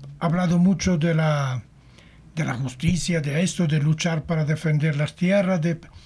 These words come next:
pero no le, no hemos creado una,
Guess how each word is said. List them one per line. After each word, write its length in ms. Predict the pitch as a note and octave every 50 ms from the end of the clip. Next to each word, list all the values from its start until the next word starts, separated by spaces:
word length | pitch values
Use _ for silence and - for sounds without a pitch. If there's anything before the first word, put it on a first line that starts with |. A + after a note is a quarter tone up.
| - - - - - - - -
pero 220 | - G3 G3 A3+ A3
no 160 | A3 A#3 A#3+
le, 280 | A3 A3 A3 G#3+ G3+
no 180 | F3 F#3+ G#3+ A3+
hemos 320 | A3+ G#3+ G#3+ G#3 - -
creado 440 | - - G3 G3 F#3+ F#3+ G3+ F3+ G#3
una, 600 | G#3 G3+ G3 F#3+ F#3+ F3+ E3+ D#3+ D3+ C#3 A#2+ G2